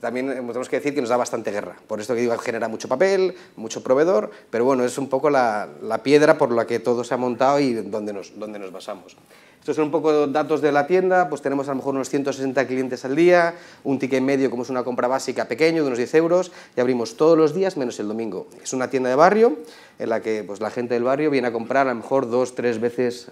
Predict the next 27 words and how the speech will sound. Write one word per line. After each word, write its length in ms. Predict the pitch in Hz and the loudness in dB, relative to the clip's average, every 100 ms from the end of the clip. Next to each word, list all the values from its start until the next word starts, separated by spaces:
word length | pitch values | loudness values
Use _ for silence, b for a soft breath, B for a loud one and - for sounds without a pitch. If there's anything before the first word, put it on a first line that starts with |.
| - | -16
a, 60 | |
por 300 | 98 95 110 | -14 -12 -12
semana. 300 | - 98 95 - _ - - - _ _ _ _ B B B B B B B - | -10 -12 -14 -18 _ -20 -20 -20 _ _ _ _ B B B B B B B 2
Luego 200 | 147 165 | 6 8
vamos 260 | 170 185 | 8 6
con 220 | 180 165 | 4 4
el, 220 | 151 139 131 | 4 4 2
el 120 | 131 | 0
restaurante. 720 | 123 - 131 170 180 175 214 - - | -2 0 2 2 2 0 -2 -8 -10
El 160 | 120 | -8
restaurante, 960 | 110 110 127 131 147 139 135 123 117 113 | -6 -2 -2 0 0 2 0 0 -2 -4
pues 140 | 113 | -6
bueno, 380 | 107 135 139 131 | -2 0 0 -4
es, 360 | 120 - - - - - | -6 -10 -12 -16 -20 -12
estéticamente 640 | 127 - 139 143 139 143 135 | -4 -2 2 2 2 2 2
creo 160 | 139 | 2
que 60 | 131 | 0
está 140 | 135 | 0
bastante 280 | 135 131 123 | -2 -2 -6
conseguido. 640 | 127 123 131 170 175 170 | -6 -6 0 2 2 2
Nos 180 | 135 127 | 0 -6
han 120 | 127 | -8
dado 100 | 127 | -6
algunos 240 | 123 127 120 | -6 -8 -6
premios 300 | 127 123 117 | -4 -2 -2
de 80 | |
diseño. 540 | 120 117 175 165 165 | -6 -2 0 2 0